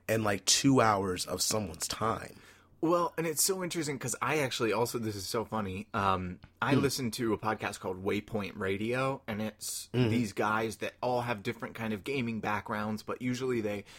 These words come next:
Speaker 2: they buy a game, they play it, and then they talk about it just in depth, and, and some of them are more, um, you know, like, into graphics, or some of them are more into the mechanics, some are more into story, and they ta-, they just,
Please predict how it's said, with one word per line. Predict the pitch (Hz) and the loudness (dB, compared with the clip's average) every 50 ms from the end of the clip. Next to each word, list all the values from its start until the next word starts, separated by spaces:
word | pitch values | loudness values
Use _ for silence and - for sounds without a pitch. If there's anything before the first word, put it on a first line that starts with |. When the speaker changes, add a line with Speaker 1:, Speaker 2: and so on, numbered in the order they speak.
| - - _ | -20 -12 _
Speaker 2:
they | 107 101 | -4 -4
buy | 98 - 156 156 170 175 | 2 4 2 4 4 2
a | 175 165 | -2 -2
game, | 151 135 139 131 131 131 127 123 120 - - | -2 -2 -2 0 0 0 0 -2 -2 -6 -2
they | 113 110 | -4 -4
play | 107 - - - 139 131 120 120 117 107 | -4 -4 -8 -6 -4 0 2 4 4 4
it, | 104 104 - - - - - _ | 2 0 -2 -6 -16 -20 -10 _
and | - 117 | -2 -2
then | 127 131 | 0 0
they | 123 113 | 0 0
talk | 104 - 107 101 101 - - | -2 0 -2 -2 -2 -4 -4
about | 87 87 80 78 - | -4 -4 -2 -2 -4
it | 78 95 | -8 -8
just | - 110 95 - - - | -6 -6 -6 -6 -6 -6
in | - 107 95 98 | -6 -6 -6 -6
depth, | 87 - 107 76 80 - - - | -4 -4 -4 -4 -4 -10 -10 -12
and, | 92 95 95 - | -10 -10 -10 -8
and | - 107 101 110 107 | -6 -6 -6 -4 -4
some | - 143 131 120 | -4 -4 -4 -4
of | 113 | -4
them | 104 113 107 | -4 -2 -2
are | 107 101 95 | 0 -2 0
more, | 98 101 98 98 101 98 98 95 95 95 - - - - - - - | 0 0 2 2 4 4 4 2 0 -2 -8 -18 -20 -20 -20 -12 -8
um, | 110 95 87 90 90 90 101 - | -6 -4 -4 -4 -4 -6 -6 -4
you | 113 113 104 | -2 0 0
know, | 98 92 | 0 0
like, | 90 98 95 - | 0 -2 -6 -6
into | - 113 107 90 - 143 175 - | -4 -6 -6 -6 -6 -10 -10 -8
graphics, | - 170 180 180 175 170 160 - 160 151 151 147 - 127 | -4 0 0 2 2 0 0 0 0 0 0 -2 -4 -6
or | 107 | -6
some | - - 107 101 95 | -6 -4 -6 -4 -4
of | 95 90 | -6 -6
them | 95 95 95 92 95 | -6 -6 -4 -4 -4
are | 95 | -4
more | 95 101 101 101 101 | -4 -4 -4 -4 -6
into | 98 - - | -6 -8 -12
the | - - | -14 -14
mechanics, | - - - 170 175 165 165 156 156 151 - - | -14 -14 -10 -8 -6 -4 -4 -4 -6 -6 -8 -8
some | - 95 76 95 | -10 -8 -8 -8
are | 92 98 | -8 -8
more | 107 107 107 104 | -8 -6 -6 -8
into | 104 107 110 | -8 -8 -10
story, | 104 - 135 131 131 127 127 127 117 | -8 -6 -4 -2 -2 -2 -2 -4 -4
and | 117 110 | -4 -4
they | 113 107 | -4 -4
ta-, | - - - 107 - - | -6 -6 -12 -12 -10 -4
they | 107 107 104 | -2 -2 -2
just, | 92 107 98 - - | 0 -4 -6 -8 -10